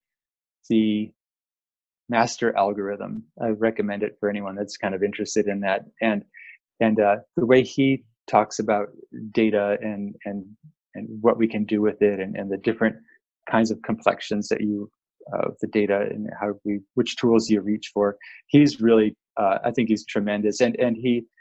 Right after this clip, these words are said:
there's a quote from him that I always love to share. And he, he said, uh, one time, you know, "Everyone's worried about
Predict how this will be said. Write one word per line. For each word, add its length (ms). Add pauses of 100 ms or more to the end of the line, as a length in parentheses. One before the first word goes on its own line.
(120)
there's 120
a 60
quote 420
from 180
him 180
that 100
I 140
always 280
love 200
to 80
share. 400
And 200
he, 140 (560)
he 100
said, 320 (360)
uh, 220 (280)
one 200
time, 360 (400)
you 80
know, 60
"Everyone's 240
worried 340
about 260